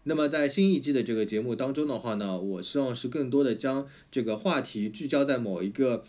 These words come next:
呃，具体的一个点上面。那么在这一期的节目当中，就和大家来聊一聊，就是毕业季来临，这个升学压力是否这个压垮了你？那么，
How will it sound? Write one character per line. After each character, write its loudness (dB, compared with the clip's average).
呃， -4
具 2
体 -2
的 -2
一 2
个 2
点 -2
上 0
面。 -4
那 4
么 8
在 2
这 2
一 4
期 -6
的 6
节 -2
目 -2
当 -2
中， -2
就 0
和 -2
大 0
家 0
来 0
聊 0
一 2
聊， -4
就 -6
是 -6
毕 -2
业 8
季 -4
来 0
临， -2
这 0
个 0
升 2
学 0
压 2
力 2
是 -4
否 -4
这 -6
个 -4
压 -4
垮 -10
了 -4
你？ -6
那 4
么， 2